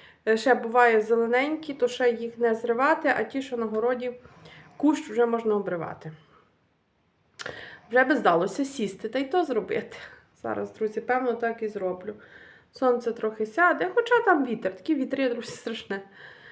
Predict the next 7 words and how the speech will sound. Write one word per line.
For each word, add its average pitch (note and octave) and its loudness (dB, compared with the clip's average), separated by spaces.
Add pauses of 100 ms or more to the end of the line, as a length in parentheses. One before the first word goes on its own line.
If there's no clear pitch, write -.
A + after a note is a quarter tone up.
(240)
Хоча C#4 0
вітер, A#3+ -4
то G#3 -6
можна G3+ -6 (380)
і F#3 -14
буде - -16
зривати. - -18